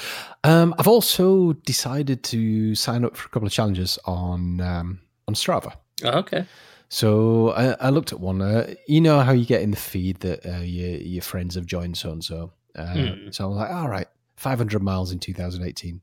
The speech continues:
Speaker 1: I could do that." Clicked on that. So I've joined that. Then, then I saw another one that says, "Thousand kilometers in two thousand eighteen." I'm like, "Ah, I can do that as well." <laughs>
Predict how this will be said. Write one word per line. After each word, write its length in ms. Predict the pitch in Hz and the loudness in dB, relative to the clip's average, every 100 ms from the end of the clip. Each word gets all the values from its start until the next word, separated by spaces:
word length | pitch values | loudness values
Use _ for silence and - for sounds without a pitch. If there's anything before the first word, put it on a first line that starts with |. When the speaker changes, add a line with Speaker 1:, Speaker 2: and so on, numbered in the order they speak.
| _ | _
Speaker 1:
I 80 | 156 | -6
could 120 | - - | -6 -10
do 120 | 165 | -4
that." 260 | 156 175 - _ - - - - | -2 -4 -8 _ -20 -18 -18 -8
Clicked 220 | 120 - | -8 -6
on 100 | 92 | -8
that. 140 | 85 - _ _ _ _ _ _ _ _ - - | -8 -14 _ _ _ _ _ _ _ _ -20 -10
So 120 | - | -8
I've 40 | 90 | -4
joined 220 | 95 87 | -4 -4
that. 120 | 87 _ - | -8 _ 0
Then, 140 | 135 135 | 2 2
then 140 | 113 123 | 0 -2
I 40 | |
saw 140 | - | 2
another 200 | 113 113 107 | 2 2 0
one 100 | 92 | -2
that 100 | - | -6
says, 180 | 92 - _ _ _ _ _ _ _ _ - - - _ _ _ - | -10 -12 _ _ _ _ _ _ _ _ -20 -20 -20 _ _ _ -14
"Thousand 640 | - 165 170 135 131 120 - - | -6 -2 2 2 2 0 -2 -12
kilometers 640 | - 135 120 113 87 - - _ _ _ - | -4 0 2 0 -4 -8 -12 _ _ _ -12
in 60 | |
two 140 | - 95 | -8 -6
thousand 280 | 90 90 | -4 -6
eighteen." 280 | 90 - 92 | -8 -8 -6
I'm 80 | 98 | -6
like, 120 | 110 - - | -6 -8 -4
"Ah, 260 | - - | -4 -2
I 40 | - | -6
can 140 | 120 | -4
do 120 | 95 | -4
that 140 | 90 - | -6 -6
as 100 | 98 | -6
well." 160 | 92 | -6
<laughs> 60 | - | -6